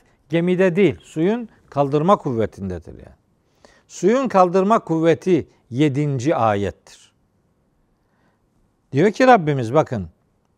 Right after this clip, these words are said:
o dolu gemide onların neslini taşımamız bizim kudret delillerimizden biridir. Gemi, gemi tek başına geminin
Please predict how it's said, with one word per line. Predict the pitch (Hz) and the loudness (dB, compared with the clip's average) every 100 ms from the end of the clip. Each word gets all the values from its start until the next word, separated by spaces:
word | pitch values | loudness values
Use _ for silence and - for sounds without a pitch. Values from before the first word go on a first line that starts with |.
| _ _ _ - | _ _ _ 0
o | 202 254 262 - 139 147 | 6 6 4 0 -8 0
dolu | 185 247 | 2 2
gemide | 175 175 135 107 147 220 - _ _ _ - | 2 2 2 -2 -2 -4 -10 _ _ _ -6
onların | 170 196 202 214 196 | -2 4 4 4 2
neslini | 190 - - 180 220 240 - _ - | 2 0 -2 -2 0 -4 -12 _ -6
taşımamız | 165 - 180 180 208 254 - _ _ - | -6 -4 0 0 0 -6 -10 _ _ -8
bizim | 160 208 185 | -4 -4 -4
kudret | 175 165 190 - | -4 -2 -2 0
delillerimizden | 170 165 160 156 147 139 175 160 | -2 0 0 0 -2 -6 -6 -2
biridir. | 139 123 90 85 _ _ _ _ _ _ 117 | -2 -4 -8 -14 _ _ _ _ _ _ -2
Gemi, | 160 202 226 254 214 - _ _ _ 123 | 0 2 0 0 -4 -12 _ _ _ -14
gemi | 120 190 226 262 | 0 0 2 -2
tek | - 240 226 | 2 0 4
başına | 220 - 208 | 0 2 -4
geminin | 170 120 196 202 214 220 180 | -2 0 0 2 0 0 -2